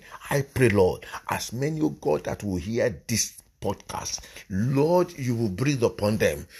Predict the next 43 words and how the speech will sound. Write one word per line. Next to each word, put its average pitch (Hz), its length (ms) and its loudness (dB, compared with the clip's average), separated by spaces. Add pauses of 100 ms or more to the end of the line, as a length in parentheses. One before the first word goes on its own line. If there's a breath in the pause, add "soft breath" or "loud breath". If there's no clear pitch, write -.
(140 loud breath)
You 127 160 2
will 117 160 0 (100)
transform 120 560 0
them. 92 240 -4 (280 loud breath)
They 117 180 4
will 135 180 2
know 180 260 2
that 107 420 0
they 110 80 2
have 127 300 0
a 95 160 -2
reason 127 480 0
to - 280 -4
come 117 160 -2
to - 140 -10
you 85 340 -2
so - 400 2
that 117 220 4
their 104 160 -2
destiny 139 420 -2
will 131 80 0
be 92 100 -4
fulfilled. 80 540 -6 (380 loud breath)
In 110 260 2
the 113 120 4
name 151 440 0
of 170 220 0
Jesus 127 480 6
Christ, 92 300 -4 (300 loud breath)
every 185 480 0
power - 760 -2
of 123 180 2
hindrance 107 760 -4 (320 loud breath)
that 110 260 0
may 120 120 2
want 170 260 0
to 110 120 0
hinder 147 600 0
your 127 220 0
people 147 400 -4
from 113 240 2
fulfilling 127 500 -2
destiny, 110 500 -4